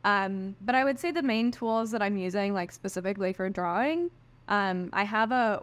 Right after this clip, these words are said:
Wacom Cintiq here that I use sometimes, um, just to add more detail. Like, I'll bring something into, uh, Illustrator or something to, like, polish up, and then I'll put it back into Photoshop to, like, add texture and stuff like that.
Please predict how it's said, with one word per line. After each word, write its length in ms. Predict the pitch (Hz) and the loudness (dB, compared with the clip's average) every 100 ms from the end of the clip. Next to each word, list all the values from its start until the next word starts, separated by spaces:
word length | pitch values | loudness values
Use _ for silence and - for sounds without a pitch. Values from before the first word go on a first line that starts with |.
| 175 | 0
Wacom 680 | 185 196 - 240 247 254 254 | 0 0 0 0 0 -2 -4
Cintiq 500 | - 214 208 208 202 | -2 -2 -2 -4 -4
here 420 | 269 285 294 294 277 | -2 0 -2 -4 -2
that 100 | 285 | 0
I 40 | |
use 280 | 285 302 285 | 0 -2 -2
sometimes, 840 | 302 302 294 311 330 330 320 - - | 0 0 0 0 0 -2 -4 -6 -2
um, 220 | 185 196 | -2 -2
just 180 | 214 - | -2 0
to 60 | |
add 260 | 165 190 190 | 2 2 0
more 200 | 196 190 | -4 -4
detail. 600 | 185 180 214 202 202 208 208 | -4 -4 -2 0 0 -2 -2
Like, 180 | 180 | 0
I'll 140 | 185 190 | 0 0
bring 400 | 196 202 208 214 | -2 -4 -2 -2
something 540 | 214 202 202 196 190 - - - - | -2 -2 -2 0 -4 -8 -20 -20 -6
into, 680 | 196 196 - 202 190 185 185 165 | -4 -4 -2 0 0 -2 -2 0
uh, 220 | 170 165 | 0 0
Illustrator 640 | 214 233 - 247 233 233 | 0 0 0 0 2 0
or 20 | |
something 340 | 226 226 214 214 | 0 0 0 2
to, 60 | |
like, 180 | 180 - - | 0 -2 -2
polish 340 | 190 180 180 | 0 0 0
up, 220 | 226 240 - - - | 0 0 -8 -20 -6
and 80 | 208 | 0
then 80 | 220 | 2
I'll 80 | 202 | 2
put 160 | 240 | 0
it 100 | 185 | 0
back 240 | - 175 - | 2 0 0
into 160 | 180 | -4
Photoshop 580 | 180 170 175 196 208 208 | -4 -4 -4 -2 0 0
to, 80 | - | -2
like, 160 | - - | -4 -4
add 200 | - - | -6 -6
texture 380 | - 190 - 226 | -8 -8 -4 -2
and 160 | 233 | -2
stuff 160 | - 254 - | -2 -4 -2
like 200 | 285 - | -2 0
that. 220 | 339 | -2